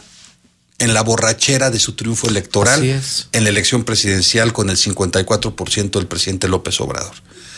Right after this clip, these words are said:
Speaker 1: Y entonces está, eh, sumergida en una soberbia institucional en la que todo lo que provenga del presidente y de quienes operan para el presidente va a ser siempre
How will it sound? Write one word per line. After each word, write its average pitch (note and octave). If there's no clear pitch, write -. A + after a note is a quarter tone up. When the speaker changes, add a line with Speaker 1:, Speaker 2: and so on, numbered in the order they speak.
Speaker 1:
Y -
entonces D3
está, C#3+
eh, G#2
sumergida B2
en A2+
una B2+
soberbia B2+
institucional G#2+
en A#2+
la A#2
que C3
todo F3+
lo A#2
que A#2+
provenga C3+
del D3+
presidente G#2+
y A2
de G#2
quienes G#2
operan B2
para G#2+
el G2+
presidente C#3
va C3+
a B2+
ser B2+
siempre B2